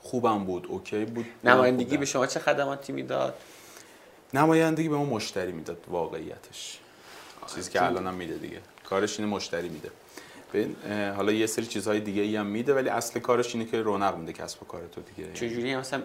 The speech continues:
Speaker 2: آدما چجوری پیدا می‌کنن؟
Speaker 1: یه پلتفرم داریم، به سایت داریم ما، تو اون سایت مردم میان درخواست تعمیرات می‌دن. خب میگه مدل گوشیم اینه، مثلاً این مشکلشه،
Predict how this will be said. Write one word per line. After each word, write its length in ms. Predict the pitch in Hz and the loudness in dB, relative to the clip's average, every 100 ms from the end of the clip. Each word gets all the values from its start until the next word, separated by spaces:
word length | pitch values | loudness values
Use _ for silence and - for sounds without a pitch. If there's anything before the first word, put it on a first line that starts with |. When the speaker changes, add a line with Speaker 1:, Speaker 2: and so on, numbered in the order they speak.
| - - - - | -8 -16 -18 -6
Speaker 2:
آدما 340 | 104 107 110 123 | 0 4 4 2
چجوری 300 | - 117 127 | -2 -6 -4
پیدا 280 | 143 131 | -4 -4
می‌کنن؟ 240 | 135 135 147 | -4 2 4
Speaker 1:
یه 60 | |
پلتفرم 520 | 143 123 110 - 139 143 | 8 8 8 8 4 6
داریم، 340 | 110 107 104 - 95 | 6 4 -2 -8 -10
به 80 | 95 | -6
سایت 400 | 95 - 113 110 | -2 2 2 2
داریم 240 | 95 95 | 0 0
ما، 320 | 95 98 104 107 | -2 -2 -4 -6
تو 120 | - 107 | -10 -8
اون 60 | |
سایت 340 | 107 98 95 110 | 0 0 0 0
مردم 340 | 107 95 101 | 2 2 0
میان 440 | 104 107 110 110 110 | 0 0 -2 -4 -2
درخواست 600 | 98 92 104 101 - 110 | 0 0 -2 -6 0 2
تعمیرات 640 | 110 - 90 92 90 87 - | 2 2 -2 -2 -4 -6 -10
می‌دن. 200 | - 82 - - - - | -12 -12 -14 -20 -16 -4
خب 240 | 98 107 107 | -2 -2 -6
میگه 160 | 92 98 | -10 -10
مدل 400 | 98 92 95 98 | -8 -6 -4 -4
گوشیم 340 | 92 - 104 | -6 -8 -8
اینه، 200 | 104 117 | -4 -4
مثلاً 240 | 123 107 110 | -4 -6 -4
این 100 | 101 | -4
مشکلشه، 600 | 90 - 92 82 - - | -4 -6 -6 -6 -8 -14